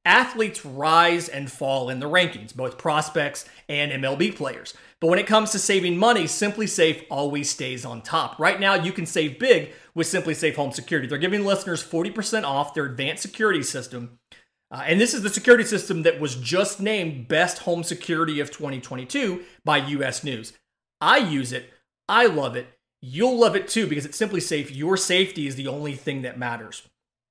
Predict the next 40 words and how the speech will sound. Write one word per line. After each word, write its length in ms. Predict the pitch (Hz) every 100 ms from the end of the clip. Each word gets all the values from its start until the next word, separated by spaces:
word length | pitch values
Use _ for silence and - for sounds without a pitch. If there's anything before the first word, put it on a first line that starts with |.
| _ -
So 180 | - 190
what's 280 | 196 196
great 340 | - 196 165 -
is 340 | 175 147 - - _
this 260 | 143 202 226
system 380 | 233 220 214 175
is, 420 | 160 147 - - _ -
is 200 | 156 147
customizable. 800 | - 202 202 180 185 185 180 196
You 300 | 151 139 196
go 260 | 196 208 202
onto 220 | 185 180
the 80 | 160
website, 560 | 156 147 156 143 139
you 100 | 143
get 120 | 135
a 20 | 120
base 320 | 170 214 214
station, 460 | 214 208 - 202 151
you 220 | 147 202
pick 260 | 202 202
the 80 | -
combination 720 | - 180 175 165 165 156 147
of 80 | 123
sensors, 720 | - 202 190 190 196 202 - - _ -
alarms, 680 | 139 143 165 175 180 185 - -
accessories 720 | 139 - 180 165 - 170 170 143
that 160 | 135
you 220 | 135 170
need, 220 | 170 151 131
whether 180 | 123 113
it's 140 | -
key 240 | - 214 208
fobs, 560 | 202 180 185 180 175 - _
whether 260 | 139 135 123
it's 140 | -
keypads, 720 | - 208 196 196 190 - -
alarms, 600 | 131 147 170 175 175 -
water 380 | 127 151 190 208
sensors, 800 | 202 202 196 214 208 208 -